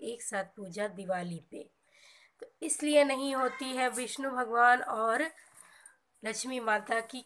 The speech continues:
क्योंकि विष्णु भगवान चार महीने के लिए निद्रा में रहते हैं,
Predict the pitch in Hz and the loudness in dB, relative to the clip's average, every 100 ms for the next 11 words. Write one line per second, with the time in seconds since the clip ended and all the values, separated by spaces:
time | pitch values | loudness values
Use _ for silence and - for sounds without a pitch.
0 | - - 294 294 254 214 175 214 - 277 | -8 -2 -2 -2 -8 -6 -4 -4 -2 -2
1 | 233 240 202 220 233 269 - _ - _ | -2 -2 0 4 4 2 -6 _ -20 _
2 | _ - 240 254 254 233 233 240 240 240 | _ 2 6 6 4 -2 -2 -4 -2 -2
3 | 226 233 220 226 220 226 240 233 226 214 | 0 -2 0 -2 2 4 4 2 -6 -6
4 | - 226 240 285 | -6 -6 -4 -8